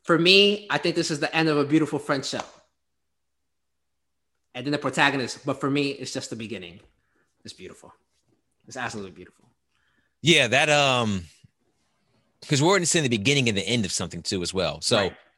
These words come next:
Speaker 2: in a lot of movies, you don't get to see things like that. So how do you, that's what I'm saying. When you saying, like, "I like it, but I don't," but I don't know if I like it or not, is that confusing 'cause it's introducing something brand new that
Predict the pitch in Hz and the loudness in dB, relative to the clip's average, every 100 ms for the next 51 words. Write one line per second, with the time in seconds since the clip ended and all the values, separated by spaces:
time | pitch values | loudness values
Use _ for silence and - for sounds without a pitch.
0 | _ _ 143 139 143 226 240 208 214 180 | _ _ -2 2 4 4 4 2 2 2
1 | 208 240 - 170 147 - - 202 - 95 | 2 0 0 -4 0 0 0 -4 -4 -4
2 | 80 78 - 78 71 - 101 143 214 208 | -4 -8 -10 -10 -4 -2 0 0 0 2
3 | 180 127 - - 143 196 214 202 208 180 | 0 0 -6 -16 -2 0 0 2 2 2
4 | 170 208 202 180 117 131 - 127 139 180 | 0 0 2 2 0 -2 -2 0 0 0
5 | - 120 110 95 113 170 - - _ _ | 0 2 2 2 -2 -2 -8 -20 _ _
6 | 127 143 165 147 117 139 156 143 151 185 | 2 4 4 2 4 2 2 0 2 0
7 | - _ _ _ _ _ _ 170 151 185 | -4 _ _ _ _ _ _ 2 2 0
8 | 156 - 175 214 143 113 120 131 139 156 | -2 -2 2 2 2 0 0 0 2 0
9 | 151 156 131 170 117 107 156 131 190 127 | 0 -2 -2 -2 -2 0 0 2 0 2
10 | 95 | 0